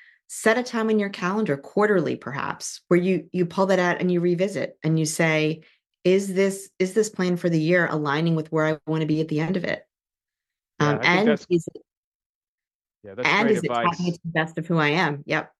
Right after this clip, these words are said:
Speaker 2: Yeah, because things change. <laughs> The,
Speaker 1: For
Speaker 2: you know,
Speaker 1: sure.
Speaker 2: you're, you're gonna,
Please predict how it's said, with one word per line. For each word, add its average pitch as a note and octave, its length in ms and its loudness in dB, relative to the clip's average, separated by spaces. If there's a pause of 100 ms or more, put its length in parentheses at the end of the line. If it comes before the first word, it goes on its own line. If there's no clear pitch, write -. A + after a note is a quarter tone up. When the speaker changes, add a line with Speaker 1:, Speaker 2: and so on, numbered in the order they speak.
(320)
Speaker 2:
Yeah, A2 220 -8 (140)
because A2+ 540 -8 (240)
things A2 200 -8
change. C3 500 -6 (220)
<laughs> E3+ 80 0 (1160)
The, A#2 200 -2
Speaker 1:
For A#3+ 100 4
Speaker 2:
you A#3 240 0
know, - 0 -
Speaker 1:
sure. E3+ 500 2 (120)
Speaker 2:
you're, B2 200 -8
you're B2+ 220 -6
gonna, A#2 320 -6